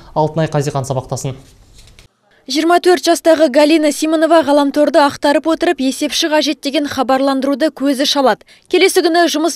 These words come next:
Speaker 2: берушілермен сұхбаттасуға барғанда, алдымен жастар тәжірибесі бағдарламасы бойынша "Еңбек ету қажет" деген жауап алады. Мұнымен азаматша келіседі. Практиканың ұзақтығы алты айды құрайды.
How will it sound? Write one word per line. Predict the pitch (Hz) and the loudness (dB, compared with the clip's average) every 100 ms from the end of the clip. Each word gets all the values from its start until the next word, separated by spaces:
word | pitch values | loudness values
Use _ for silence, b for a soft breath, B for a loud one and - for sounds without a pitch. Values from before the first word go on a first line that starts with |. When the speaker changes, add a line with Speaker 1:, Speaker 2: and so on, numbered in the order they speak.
| 262 | -2
Speaker 2:
берушілермен | 220 311 294 277 320 | -2 -2 -2 -2 -4
сұхбаттасуға | 285 - - 294 285 294 294 285 330 | -6 -6 -4 -2 0 0 -2 0 2
барғанда, | 311 311 302 294 339 302 | 2 0 -2 0 2 4
алдымен | 269 254 302 285 b | 2 -2 -6 -6 b
жастар | - 269 - 339 | -4 -2 2 2
тәжірибесі | - 285 277 247 285 339 | 2 -2 -2 -4 -4 -2
бағдарламасы | 277 262 277 277 269 285 302 | -2 -2 -2 -2 -2 -4 -4
бойынша | 254 311 285 - 320 | -4 -4 -2 0 0
"Еңбек | 240 262 269 285 294 | 0 -4 -4 -4 -4
ету | 294 | -2
қажет" | 262 269 285 - | -2 -2 -4 -6
деген | 277 285 262 | -6 -4 -4
жауап | 247 262 277 269 | -2 0 2 2
алады. | 247 180 - _ 320 | 0 -2 -8 _ -4
Мұнымен | 330 370 349 | 0 0 2
азаматша | 320 311 311 302 349 | 2 2 2 0 0
келіседі. | 349 - 311 330 - 262 - b | 0 0 0 0 2 0 -2 b
Практиканың | 349 370 - - 330 311 294 | -2 0 -2 0 0 0 0
ұзақтығы | 311 302 302 302 | 0 0 -2 2
алты | 339 269 285 277 320 | 4 4 2 2 2
айды | 320 302 | 2 0
құрайды. | 262 226 - | 2 0 0